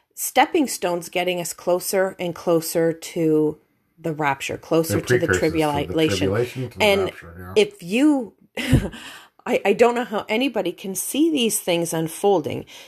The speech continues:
Speaker 1: seeing the wars and the famine and the floodings and the, the, the destruction of the world and things, you know, the evil that's going on around them, and not just be absolutely mind blown that, you know what, we are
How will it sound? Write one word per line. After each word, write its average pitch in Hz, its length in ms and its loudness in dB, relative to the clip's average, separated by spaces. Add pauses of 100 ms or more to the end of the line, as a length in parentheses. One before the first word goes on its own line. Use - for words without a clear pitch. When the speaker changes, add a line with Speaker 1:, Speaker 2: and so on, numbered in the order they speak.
Speaker 1:
seeing 214 400 -2
the 175 100 -2
wars 160 460 2
and 160 100 -4
the 156 60 -2
famine 165 440 0
and 143 100 -2
the 147 80 -2
floodings 165 540 0
and 151 120 -4
the, 143 320 -2
the, 147 300 -2 (300)
the 165 100 -2
destruction 208 640 0
of 156 120 -2
the 156 80 -2
world 147 380 -2
and 156 180 -6
things, 185 460 -4 (100)
you 175 200 -2
know, 151 100 2
the 147 180 -2 (160)
evil 247 340 6
that's 143 260 -12
going 151 320 -8
on 147 140 -8
around 170 320 -4
them, - 80 -8 (340)
and 214 300 4
not 220 360 0 (680)
just 226 260 -2
be 190 200 -2
absolutely 185 800 0
mind 151 800 0
blown 139 460 -8 (120)
that, 165 440 -4
you 165 120 -4
know 160 120 2
what, 175 320 0
we 214 180 2
are 127 240 -4